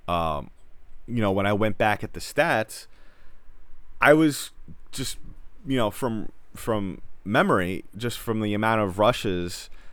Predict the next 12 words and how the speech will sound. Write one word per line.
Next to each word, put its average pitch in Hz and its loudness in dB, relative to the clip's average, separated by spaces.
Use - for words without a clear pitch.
uh, 90 0
amount 104 0
of - -4
ch-, - -4
scoring 123 0
chances 87 -4
that 87 0
the 80 -10
Blue 110 2
Jackets 92 0
had, 101 6
um, 69 -6